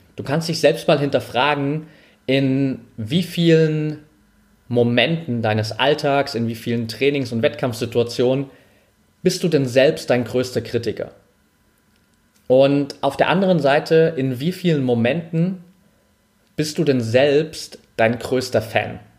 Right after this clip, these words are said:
Und du wirst, da bin ich mir ziemlich sicher, weil das tatsächlich bei den meisten so ist,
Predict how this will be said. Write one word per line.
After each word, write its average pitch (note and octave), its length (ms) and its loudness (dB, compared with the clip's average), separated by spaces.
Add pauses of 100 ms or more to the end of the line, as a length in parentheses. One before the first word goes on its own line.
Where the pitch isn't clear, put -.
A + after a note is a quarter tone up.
(1600)
Und C#3 120 -2
du C3 140 0
wirst, - 440 2 (360)
da C3+ 60 -6
bin C#3+ 160 4
ich D3 160 -4
mir B2+ 80 0
ziemlich B2+ 360 -4
sicher, D#3 340 0
weil A#2+ 280 4
das A#2+ 160 -8
tatsächlich A#2+ 440 -4
bei A2+ 100 0
den A2 140 0
meisten C#3+ 400 -2
so D3 160 4
ist, D#3+ 220 -2